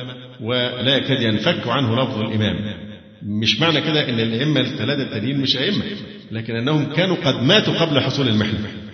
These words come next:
وهو الذي ابتلي وامتحن فثبت، فهذا هو السبب في تخصيصه بكلمة إمام أهل السنة،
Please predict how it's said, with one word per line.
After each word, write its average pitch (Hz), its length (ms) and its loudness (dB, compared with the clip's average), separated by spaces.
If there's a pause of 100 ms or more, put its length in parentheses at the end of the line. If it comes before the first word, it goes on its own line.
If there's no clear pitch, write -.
(340)
وهو 131 220 6
الذي 135 340 4
ابتلي 160 300 2
وامتحن 127 460 2
فثبت، 156 640 -2
فهذا 127 360 2
هو 120 80 2
السبب 135 260 0
في 120 160 -4
تخصيصه 113 560 -4
بكلمة 135 380 -2
إمام 131 200 2
أهل 113 160 0
السنة، 127 460 -4